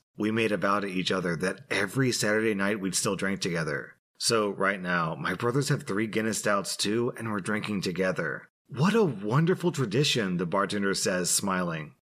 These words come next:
Every week after that, the man comes into the bar and orders three beers. But one week, he only orders two.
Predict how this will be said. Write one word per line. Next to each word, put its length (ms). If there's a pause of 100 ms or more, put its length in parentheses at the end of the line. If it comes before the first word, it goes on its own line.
(140)
Every 300
week 260
after 280
that, 360
the 80
man 300
comes 240
into 160
the 100
bar 240
and 100
orders 320
three 200
beers. 600 (320)
But 480
one 380
week, 280
he 200
only 220
orders 420
two. 460